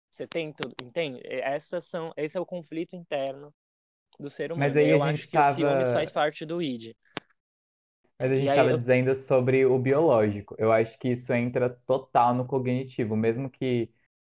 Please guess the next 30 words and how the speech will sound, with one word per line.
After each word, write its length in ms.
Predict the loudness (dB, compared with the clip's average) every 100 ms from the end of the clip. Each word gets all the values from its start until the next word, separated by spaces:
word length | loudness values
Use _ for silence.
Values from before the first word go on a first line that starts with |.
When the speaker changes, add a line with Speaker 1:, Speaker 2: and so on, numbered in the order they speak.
| _ 0
Speaker 2:
algo 640 | 2 4 4 4 4 2 0
inconsciente 960 | -4 2 0 0 -4 -2 -2 -4 -6
tá 120 | -4
muito 280 | -2 -2 -2
mais 320 | 0 2 0 -2
no 120 | -6
sistema 720 | -8 -4 -2 0 0 0 -4 _ _ _ _ _ _
racional 880 | 2 2 2 2 4 4 4 2 -2
do 120 | -6
que 180 | 2 4
algo 680 | 6 6 2 2 2 2 -2
que 220 | _ -4 2
já 200 | 4 6
é 280 | 6 4
do 180 | 2 -2
nosso 340 | -2 -2 -4 0
corpo. 300 | 2 2 0
Quando 140 | -4
eu 60 | -2
penso 300 | -2 -4 -4
em 40 |
biologia, 340 | 0 0 0 -2
eu 100 | 0
penso 320 | -2 -4 -4
nos 80 | -8
nossos 220 | -8 -12
instintos, 640 | -12 -14 _ -10 -8 -8 -8
nas 100 | -4
nossas 320 | -4 -4 -6
coisas. 440 | 0 0 0 -4